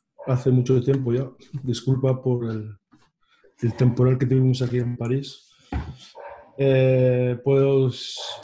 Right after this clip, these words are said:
estamos en la movida esto de los tres ejes y el escenario, ¿no? Yo creo que todo el mundo lo tiene esto ya hecho. Entonces el escenario que he metido yo, si hago properties,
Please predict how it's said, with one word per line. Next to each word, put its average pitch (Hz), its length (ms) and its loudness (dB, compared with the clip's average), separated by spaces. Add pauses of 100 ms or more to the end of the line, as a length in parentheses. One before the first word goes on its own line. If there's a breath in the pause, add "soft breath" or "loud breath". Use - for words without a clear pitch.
estamos 160 920 0
en 147 280 2
la 143 180 2
movida 156 380 2
esto 160 200 0
de 151 80 2
los 143 180 2
tres 143 280 -2
ejes 165 480 -4 (480)
y 139 240 -4
el 135 80 -2
escenario, 123 480 -4
¿no? 180 320 -6 (140)
Yo 131 120 -6
creo 135 200 -4
que 135 80 -2
todo 135 180 -2
el 131 60 0
mundo 135 260 -2
lo 120 120 -4
tiene 123 260 -6
esto 117 260 -14
ya 113 160 -12 (480)
hecho. 117 300 -20 (1700)
Entonces 127 440 -8
el 143 100 0
escenario 151 460 -2
que 160 200 -2
he 156 180 -2
metido 147 420 -2
yo, 165 520 -4 (600)
si - 160 -16
hago 143 280 -6
properties, 160 800 -8